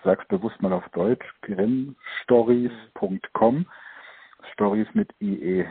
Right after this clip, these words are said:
S. Und da hat man in verschiedenen Sprachen die Möglichkeit, klassische Märchen sich runterzuladen.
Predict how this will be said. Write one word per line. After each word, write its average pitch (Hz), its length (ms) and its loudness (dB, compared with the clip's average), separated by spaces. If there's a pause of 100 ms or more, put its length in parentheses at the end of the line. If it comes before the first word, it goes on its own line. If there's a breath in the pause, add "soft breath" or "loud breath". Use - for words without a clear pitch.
S. 110 200 0 (840 loud breath)
Und 98 520 0
da 98 300 6
hat 101 160 0
man 98 300 2
in 98 140 -4
verschiedenen 101 460 -2
Sprachen 104 520 0
die 104 80 -4
Möglichkeit, 98 720 0 (200)
klassische 95 500 -4
Märchen 92 640 0 (160)
sich - 200 -12
runterzuladen. 117 880 4